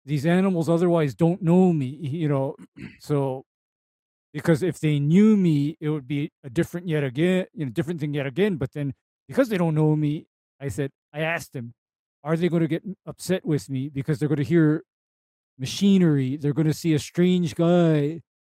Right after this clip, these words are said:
you know, walking up and down the pasture." Uh, and he said, "Mm, probably not." I said, "Okay, but I tell you what, uh, if they do take offense,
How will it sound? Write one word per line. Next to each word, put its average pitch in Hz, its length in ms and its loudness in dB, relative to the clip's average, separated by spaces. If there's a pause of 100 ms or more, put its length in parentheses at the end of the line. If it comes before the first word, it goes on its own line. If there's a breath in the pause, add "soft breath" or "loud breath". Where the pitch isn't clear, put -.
(200)
you 143 100 -6
know, 143 280 0 (680)
walking 165 420 0
up 170 140 0
and 175 120 -2
down 165 200 4
the 143 100 -4
pasture." 156 720 -6 (300)
Uh, 139 600 -8 (580)
and 147 160 -4
he 143 80 0
said, 156 200 -6 (100)
"Mm, 226 240 -10
probably 185 480 -2
not." 143 420 -2
I 143 60 -8
said, 139 180 -10 (140)
"Okay, 160 320 -6 (160)
but 147 260 -4 (640)
I - 40 -20 (100)
tell 170 160 2
you 185 160 2
what, 185 300 2 (260)
uh, 139 160 -2 (420)
if 135 140 -14
they 147 140 0
do 175 140 0
take - 240 0
offense, 180 680 -2